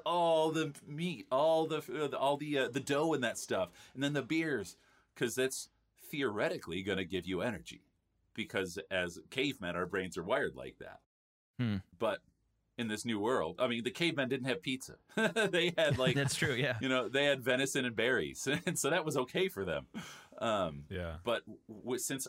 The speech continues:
Speaker 1: our biological clo-, clock is thrown off, our energy is drained, and we just get in this negative spiral. So suddenly, bad sleep, bad food, no exercise, uh, mental health goes down the drain, which just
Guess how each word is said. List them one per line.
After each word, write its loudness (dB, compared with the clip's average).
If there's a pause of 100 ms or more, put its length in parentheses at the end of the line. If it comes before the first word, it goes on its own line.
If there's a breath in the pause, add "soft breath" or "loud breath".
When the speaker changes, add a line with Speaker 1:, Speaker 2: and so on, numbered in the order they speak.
Speaker 1:
our 2
biological 0
clo-, 0 (140)
clock 0
is -12
thrown -4
off, -4
our -4
energy -6
is -8
drained, -8 (560 soft breath)
and -4
we -4
just -6
get 2
in -10
this -4
negative -2
spiral. -2 (340 soft breath)
So -10
suddenly, -4 (160)
bad 0
sleep, -4 (220)
bad -2
food, -2 (320 soft breath)
no 2
exercise, -2 (300 soft breath)
uh, 4
mental -2
health 0
goes -2
down -2
the -6
drain, -6 (220 loud breath)
which -4
just -8